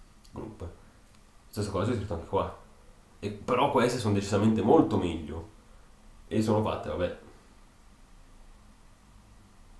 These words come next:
Però sono sempre fat-, sono sempre fatte in Europa.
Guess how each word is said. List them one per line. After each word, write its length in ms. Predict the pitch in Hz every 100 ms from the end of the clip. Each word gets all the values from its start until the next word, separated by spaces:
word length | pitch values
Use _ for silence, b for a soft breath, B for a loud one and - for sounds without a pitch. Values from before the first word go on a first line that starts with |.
| - - - - - - - - - - - - - - - - - - - - - - - -
Però 180 | 127 117
sono 140 | 110
sempre 260 | 104 98 92
fat-, 220 | 92 -
sono 160 | 90 95
sempre 260 | 107 98
fatte 240 | 92 95 101
in 60 |
Europa. 560 | 107 247 85 - -